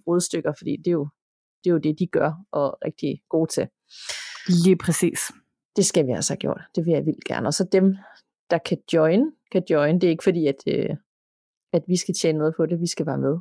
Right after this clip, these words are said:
Speaker 1: Jeg er bare med.
Speaker 2: Ja,
Speaker 1: Og så,
Speaker 2: lige
Speaker 1: øh,
Speaker 2: nøjagtigt.
Speaker 1: kan vi finde en dag, og alle dem, der vil, de kan jo bare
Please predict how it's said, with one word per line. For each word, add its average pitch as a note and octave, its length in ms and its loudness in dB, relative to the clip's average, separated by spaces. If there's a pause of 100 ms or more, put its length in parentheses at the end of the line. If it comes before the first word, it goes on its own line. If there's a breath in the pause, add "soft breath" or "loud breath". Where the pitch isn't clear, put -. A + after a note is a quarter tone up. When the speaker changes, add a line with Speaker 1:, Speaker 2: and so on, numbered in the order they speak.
(140)
Speaker 1:
Jeg - 80 0
er F3 40 0
bare A#2 220 -2
med. C3 160 -4 (720)
Speaker 2:
Ja, A#3 120 2
Speaker 1:
Og D#3 60 -8
så, - 140 -18
Speaker 2:
lige A#3 100 4
Speaker 1:
øh, A3+ 40 6
Speaker 2:
nøjagtigt. D#3 260 4
Speaker 1:
kan F3+ 120 -4
vi E3+ 40 -2 (100)
finde G3 140 2
en F#3 60 0
dag, E3+ 200 2
og D3+ 60 2
alle F3+ 140 4
dem, F#3 120 4
der F3+ 80 2 (120)
vil, F3 340 0
de F#3+ 80 -4
kan G3 120 2
jo D#3 80 0
bare D3+ 160 -2